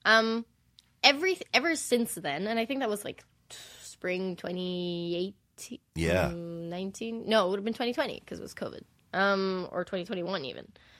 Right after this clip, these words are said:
Speaker 1: Um, it was kind of a, a, a situation of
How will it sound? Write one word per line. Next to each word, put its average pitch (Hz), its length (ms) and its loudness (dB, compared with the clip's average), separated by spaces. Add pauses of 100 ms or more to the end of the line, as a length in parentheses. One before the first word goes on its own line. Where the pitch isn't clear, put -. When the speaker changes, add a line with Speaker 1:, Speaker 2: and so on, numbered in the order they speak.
(320)
Speaker 1:
Um, 196 460 4 (1120)
it 220 100 0
was 214 180 0
kind 214 240 4
of 202 100 2
a, 180 380 2 (440)
a, 196 80 -4 (200)
a 208 60 -6
situation 190 580 -4
of 160 240 -8